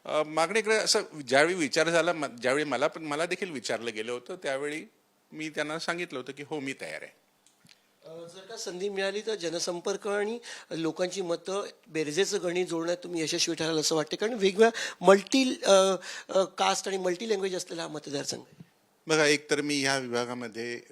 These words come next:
Speaker 1: अ, समोरच्या विभागामध्ये गेली चाळीस वर्ष प्रॅक्टिस होत, हॉस्पिटल आहे, अ, रा-, लायन्स, रोटरी, जायंट्स, जू जिमखाना, अशा प्रकारच्या जी आस्थापना आहेत, गोरेगाव क्लब,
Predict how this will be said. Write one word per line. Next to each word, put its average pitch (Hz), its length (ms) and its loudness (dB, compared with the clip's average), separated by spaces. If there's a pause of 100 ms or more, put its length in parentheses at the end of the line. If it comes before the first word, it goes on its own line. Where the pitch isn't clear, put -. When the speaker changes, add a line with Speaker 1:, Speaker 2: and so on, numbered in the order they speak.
(240)
Speaker 1:
अ, 107 260 -6 (580)
समोरच्या 117 360 -4
विभागामध्ये 107 680 -6
गेली 104 260 -12
चाळीस 98 360 -8
वर्ष 101 220 -8
प्रॅक्टिस 104 420 -8 (440)
होत, 104 200 -16 (120)
हॉस्पिटल 101 500 -10
आहे, 98 320 -8 (460)
अ, 98 340 -12 (360)
रा-, 104 180 -2
लायन्स, 107 540 -4
रोटरी, 101 540 -10
जायंट्स, 95 760 -4 (320)
जू 110 160 -4
जिमखाना, 98 680 -8 (340)
अशा - 200 -10
प्रकारच्या 110 480 -10
जी 110 140 -8
आस्थापना 104 560 -6
आहेत, 98 320 -4 (140)
गोरेगाव 101 600 -6
क्लब, 95 280 -8